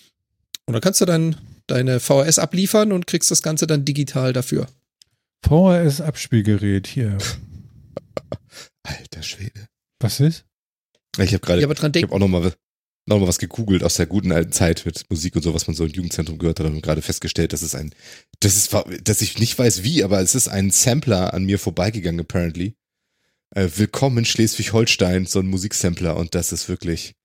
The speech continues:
Speaker 3: das ist ja wirklich ganz großes Kino. Also, ich poste ihn hier mal in den Chat. Das ist ja der Hammer, was da alles drauf ist. Das ist ja wirklich sehr viel Jugend von mir, die da drauf steht.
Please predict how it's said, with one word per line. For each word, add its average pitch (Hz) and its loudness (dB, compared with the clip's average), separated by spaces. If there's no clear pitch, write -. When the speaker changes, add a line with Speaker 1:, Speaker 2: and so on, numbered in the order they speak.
Speaker 3:
das 95 2
ist - 2
ja 85 2
wirklich 85 -6
ganz 92 -2
großes 90 -2
Kino. 85 2
Also, 85 4
ich - -8
poste - -2
ihn 85 -4
hier 82 0
mal 80 2
in 80 0
den - -6
Chat. - -2
Das 92 4
ist - 0
ja 80 2
der 80 0
Hammer, 90 2
was 82 -2
da 85 0
alles 82 -2
drauf 90 -2
ist. 92 -10
Das 95 0
ist - -4
ja 87 0
wirklich 87 -2
sehr 110 4
viel 127 2
Jugend 107 2
von 90 2
mir, 82 4
die 85 2
da 82 4
drauf 82 0
steht. - 0